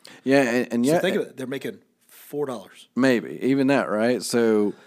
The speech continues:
Speaker 1: and Yext is just a software. There's a bajillion directory softwares out there, but that's, like, the gold standard that most people know what it means. But, um, yeah, I mean, at thirty-nine, like, there's, there's some fine detail that's being skipped over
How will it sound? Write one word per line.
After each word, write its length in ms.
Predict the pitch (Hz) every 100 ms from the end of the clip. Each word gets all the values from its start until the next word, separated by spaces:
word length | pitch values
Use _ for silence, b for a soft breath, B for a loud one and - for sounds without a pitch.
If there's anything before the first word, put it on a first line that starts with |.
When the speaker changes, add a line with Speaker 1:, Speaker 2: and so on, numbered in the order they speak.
| B B -
Speaker 1:
and 140 | 120
Yext 320 | 131 160 180
is 140 | 151 123
just 180 | 127 110
a 60 |
software. 520 | - 120 120 120 82 110
There's 120 | 113
a 60 |
bajillion 760 | 98 101 101 110 120 113 104 98
directory 380 | 107 110 107 95
softwares 480 | 104 101 101 98 101
out 180 | 104
there, 120 | 101 95
but 80 |
that's, 160 | 104 -
like, 100 | 95
the 80 | 78
gold 240 | 98 90
standard 580 | - 95 95 95 90 90
that 260 | 82 90 - -
most 260 | 104 90 -
people 180 | - 87
know 120 | 82
what 120 | 78
it 60 | 92
means. 460 | 95 92 85 - B B B B B -
But, 360 | 123 123 113 120
um, 280 | 117 107 131
yeah, 220 | 190 175
I 60 |
mean, 160 | 131 120
at 120 | 113
thirty-nine, 360 | 139 143 139 113
like, 320 | 127 113 -
there's, 240 | 127 - -
there's 320 | 143 117 110
some 160 | 123
fine 400 | 110 147 143 123
detail 380 | 117 120 117 110
that's 120 | 104 -
being 360 | 107 95 - -
skipped 380 | - 113 -
over 480 | 104 104 90 87 85